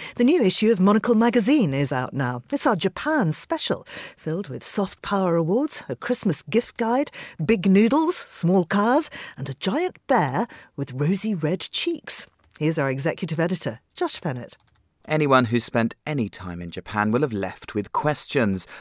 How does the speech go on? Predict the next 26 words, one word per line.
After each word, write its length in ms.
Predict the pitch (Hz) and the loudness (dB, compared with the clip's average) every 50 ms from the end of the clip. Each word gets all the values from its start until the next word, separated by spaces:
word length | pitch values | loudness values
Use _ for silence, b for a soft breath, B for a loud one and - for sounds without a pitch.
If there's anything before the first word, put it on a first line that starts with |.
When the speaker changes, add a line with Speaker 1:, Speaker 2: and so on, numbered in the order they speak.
| B | B
Speaker 2:
lots 480 | B 160 170 180 175 - - - - - | B 2 4 4 4 2 0 0 -2 0
of 260 | - - 160 147 - | 2 2 0 0 0
questions. 880 | - - - 180 - - - - - 160 147 135 113 98 95 90 - - B B B B B | -4 -2 -2 0 2 0 0 2 2 2 2 2 2 0 0 -2 -4 -4 B B B B B
Why 180 | _ 180 196 196 | _ -2 -2 -2
don't 300 | 175 - - 175 175 - | -2 0 -2 -2 0 -2
we 100 | - 170 | -4 -4
have 320 | 147 156 175 160 135 - | -2 -2 -4 -4 -6 -2
bullet 300 | - 190 196 190 - - | 0 0 2 2 -2 -2
trains 420 | - - 160 165 139 123 113 107 139 | -4 -2 0 2 2 2 2 2 0
in 140 | 165 170 127 | -2 -2 -2
Europe 320 | 113 104 98 98 - - | -2 -4 -4 -6 -6 -2
and 120 | 113 113 | 0 0
the 60 | 117 117 | 2 2
U 240 | 117 127 135 139 | 4 4 4 4
S? 360 | 160 170 160 127 - - - B B B B B B | 4 0 0 0 0 0 0 B B B B B B
How 160 | - 165 156 | -6 -6 -6
can 240 | - - 127 120 113 | -4 -2 -2 -2 -2
Tokyo 560 | - - - 107 107 107 - - 107 104 104 | -2 -4 -2 -2 -2 -2 0 0 0 0 0
do 160 | 101 110 107 | 0 -2 -4
hot 280 | 98 - - 123 - - | -4 -4 -6 -6 -6 -4
dogs 320 | - 123 117 110 107 - | -2 -2 -2 -2 -4 -8
better 300 | - - 117 113 - 120 | -8 -8 -8 -8 -8 -4
than 80 | 104 110 | -2 -2
the 80 | 110 | -2
Big 160 | 98 113 110 107 | 0 0 -2 -2
Apple 420 | 110 110 - - - 117 110 - | -2 -6 -8 -4 -2 -2 -2 -2